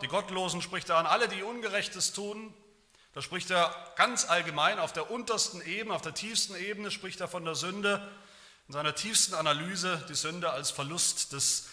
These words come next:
Zentrums, als Verlust von Gott im Mittelpunkt, im Zentrum, als Verlust von Gott, dem Schöpfer, ganz allgemein, den eigentlich alle kennen in der Schöpfung, aber dem sie nicht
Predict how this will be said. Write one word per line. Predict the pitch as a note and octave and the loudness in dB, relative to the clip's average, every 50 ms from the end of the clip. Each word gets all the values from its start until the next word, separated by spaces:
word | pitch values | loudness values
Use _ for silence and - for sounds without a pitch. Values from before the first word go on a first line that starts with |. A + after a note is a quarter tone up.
| - - - - | -18 -20 -4 2
Zentrums, | - F3 F#3 G#3 G#3 - - G3+ G3+ G3+ G3+ F3 - - - - - - - - | 4 4 4 4 2 0 0 0 0 2 2 2 2 4 4 2 0 -2 -6 -8
als | C#3+ D3 - | -6 -4 -4
Verlust | - D3 D3+ F3 F3 - - | -4 -4 -2 0 0 0 0
von | - D#3 C3+ B2+ | -2 -2 -2 2
Gott | A2 F3 G#3 G#3 - - - - | 2 2 2 4 2 -2 -2 0
im | C#4 C4+ G3+ G3+ G3+ D3+ C3+ | -2 -2 -2 -2 -6 -6 -6
Mittelpunkt, | E3+ G3 F#3+ G3+ G#3 F#3+ - G3 F#3+ G3+ G3 - | -6 -6 -4 -6 -8 -6 -4 -4 -4 -4 -6 -10
im | D3+ D3+ D#3+ - | -12 -10 -6 -2
Zentrum, | - D#3+ F3+ F#3+ F3+ F3 F3 F#3 F#3 G3 G3 F#3+ - - - - - | 0 0 0 0 -4 -6 -6 -6 -6 -8 -10 -12 -16 -20 -20 -10 -8
als | C#3+ D3 - | -6 -4 -4
Verlust | - D3+ E3+ F#3 F3 - - | -2 -2 0 0 0 0 -2
von | F3 D#3+ C#3+ | -4 -4 -2
Gott, | F3 F#3 F3+ - - | -2 -2 -2 -2 -4
dem | F3+ F3 F3 | -2 -2 0
Schöpfer, | - A3 C4 B3 - - A#3+ A3 | 2 2 2 0 0 -2 -2 2
ganz | D#3 D#3 D3 C3+ - | 2 2 0 0 -2
allgemein, | D#3+ D#3+ E3+ E3+ F3+ G3 G#3+ B3 B3+ A#3 C#3+ F#2+ - - - - _ _ _ _ _ _ _ _ _ _ _ _ _ _ _ _ _ _ _ _ _ _ _ _ _ _ _ - - - _ _ _ - | -2 -2 -2 -2 -2 0 0 0 0 -2 -4 -10 -14 -18 -20 -20 _ _ _ _ _ _ _ _ _ _ _ _ _ _ _ _ _ _ _ _ _ _ _ _ _ _ _ -20 -20 -20 _ _ _ 0
den | D3 D3+ D3 C#3 C#3 - | 0 2 2 0 -2 0
eigentlich | C3+ C#3+ C#3+ C#3 C#3+ C#3 B2 - - | 0 0 0 0 -4 -6 -6 -4 -6
alle | B2+ C3+ B2+ A#2 G2+ - - - - - _ _ _ _ - | -4 -4 -4 -4 -6 -10 -16 -20 -20 -20 _ _ _ _ 2
kennen | - A#2 A#2 D3 C#3 G2 F2 - - - - - - _ _ _ _ _ _ _ _ _ _ _ _ _ _ _ _ _ _ _ _ _ | 2 4 4 4 0 -2 -6 -12 -16 -18 -20 -20 -20 _ _ _ _ _ _ _ _ _ _ _ _ _ _ _ _ _ _ _ _ _
in | F#3+ F#3 | -4 -4
der | D3 C3 | -2 -4
Schöpfung, | - - B2+ G#2+ - - - F2 C#2+ - - _ _ _ _ _ _ _ _ _ _ _ _ _ _ _ _ _ _ _ _ _ _ _ _ _ _ _ _ _ _ _ _ - | -4 -4 -6 -6 -8 -12 -16 -18 -18 -20 -20 _ _ _ _ _ _ _ _ _ _ _ _ _ _ _ _ _ _ _ _ _ _ _ _ _ _ _ _ _ _ _ _ -16
aber | - A2 A2+ | -14 -12 -8
dem | A#2+ C3 B2+ | -8 -6 -6
sie | A#2+ C#3+ | -6 -4
nicht | - B2+ - - - - - | -4 -4 -6 -6 -8 -10 -10